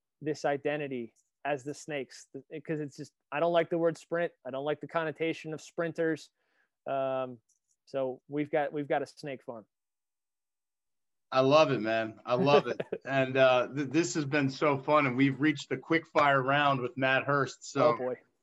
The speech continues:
Speaker 1: All right.
Speaker 2: All right. Well, I'll see if I can get you here. Most
Speaker 1: All right.
Speaker 2: intimidating coach on the pool deck, Tim Murphy, Bill Ball, Tim Quill.
Speaker 1: Ah, wow, good one. Uh, I'm gonna go Bill Ball because Bi-,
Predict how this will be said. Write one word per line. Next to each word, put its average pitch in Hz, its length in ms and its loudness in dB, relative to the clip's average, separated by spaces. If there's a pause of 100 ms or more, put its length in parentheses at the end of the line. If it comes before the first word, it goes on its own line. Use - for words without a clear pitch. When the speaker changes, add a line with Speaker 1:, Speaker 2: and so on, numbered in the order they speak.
(120)
Speaker 1:
All 147 80 2
right. 127 200 2 (200)
Speaker 2:
All 127 60 4
right. 127 220 4 (120)
Well, 139 260 -4
I'll 143 140 2
see 170 180 2
if 156 160 2
I 147 120 6
can 135 120 2
get 147 300 2
you 139 100 2
here. 123 340 0 (360)
Most 196 360 4
Speaker 1:
All 202 60 0
right. 190 80 0
Speaker 2:
intimidating 180 760 2
coach 165 380 2
on 156 80 2
the 143 80 2
pool 151 300 0
deck, 113 240 2 (100)
Tim 175 220 0
Murphy, 170 500 4
Bill 156 300 2
Ball, 151 380 6
Tim 156 280 -2
Quill. 131 460 2 (1800)
Speaker 1:
Ah, 170 440 4 (220)
wow, 147 400 2
good 180 160 2
one. 147 260 0 (140)
Uh, 170 480 6 (500)
I'm 175 140 2
gonna 269 120 2
go 220 160 8
Bill 180 280 4
Ball 170 480 6 (440)
because 175 360 2
Bi-, 180 280 2